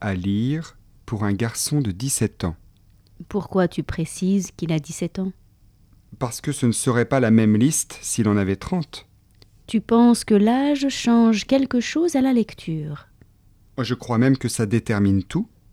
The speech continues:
Speaker 1: Selon ton expérience, tu ne vas pas avoir le même ressenti. Du haut de ses dix-sept ans, il lui faut des œuvres pures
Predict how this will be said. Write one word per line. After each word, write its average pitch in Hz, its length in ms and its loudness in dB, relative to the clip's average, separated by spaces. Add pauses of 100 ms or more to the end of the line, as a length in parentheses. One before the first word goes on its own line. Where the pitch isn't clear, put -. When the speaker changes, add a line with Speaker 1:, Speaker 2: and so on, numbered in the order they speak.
(680)
Speaker 1:
Selon 151 320 6
ton 139 160 6
expérience, 123 640 2
tu 127 100 4
ne 113 60 6
vas 110 140 0
pas 123 220 4
avoir 117 280 4
le 110 100 2
même 107 220 4
ressenti. 127 580 -6 (1120)
Du 120 160 0
haut 208 140 6
de - 60 -6
ses 151 120 2
dix-sept 127 480 0
ans, 120 180 4 (760)
il 147 100 6
lui 135 120 6
faut 131 160 0
des 117 220 2
œuvres 110 260 2
pures 131 640 -4